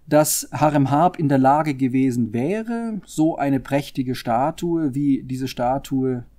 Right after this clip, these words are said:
des Baekhyun-cheons, diese Würfelstatue, für sich herzustellen und einen Grund gehabt hätte, diese dann aber nicht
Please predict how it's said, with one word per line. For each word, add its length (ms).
des 180
Baekhyun-cheons, 680
diese 220
Würfelstatue, 880
für 180
sich 240
herzustellen 760
und 200
einen 180
Grund 360
gehabt 380
hätte, 260
diese 320
dann 220
aber 260
nicht 520